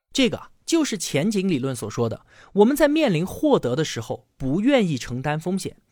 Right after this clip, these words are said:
所以第一种情况呢，绝大多数人都会选择直接拿一百块钱走人，不去抛硬币，博拿两百块钱的机会。而前景理论的第二条说，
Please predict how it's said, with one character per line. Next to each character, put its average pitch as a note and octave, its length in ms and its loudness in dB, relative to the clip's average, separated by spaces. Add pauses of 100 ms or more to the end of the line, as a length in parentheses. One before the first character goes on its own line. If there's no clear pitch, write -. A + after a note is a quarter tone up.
(300)
所 B3+ 200 2
以 C4+ 100 6
第 B3+ 140 2
一 C#4 80 4
种 F3+ 140 0
情 C3+ 140 -8
况 C#3 200 -4
呢， G#2+ 160 -12 (120)
绝 E3 220 -2
大 A#3 160 4
多 F3 140 0
数 F3 160 -2
人 A2+ 240 -4 (100)
都 G3 140 2
会 G3+ 160 4
选 A2 220 -4
择 A#2+ 140 -6
直 D3+ 300 -4
接 C4 180 0
拿 D3+ 200 0
一 F#3+ 140 -4
百 A2 160 -4
块 D3 140 -4
钱 C3+ 140 -6
走 G#2 160 -6
人， F#2 200 -18 (340)
不 E3 240 -2
去 G#3 220 -2
抛 F#3+ 280 -2
硬 F#3+ 200 -2
币， - 240 -4 (240)
博 C#3+ 240 2
拿 C#3+ 200 2
两 C#3+ 300 -4
百 E3+ 160 -6
块 C#3+ 220 -6
钱 A2 180 -8
的 A#2 80 -6
机 D3+ 240 -6
会。 E3+ 260 -6 (800)
而 B3+ 160 4
前 C4 300 0
景 C4+ 180 2
理 F#3+ 140 2
论 F3 160 2
的 D3 80 2
第 B3 160 0
二 G3+ 160 6
条 G#2+ 180 -6
说， - 260 -12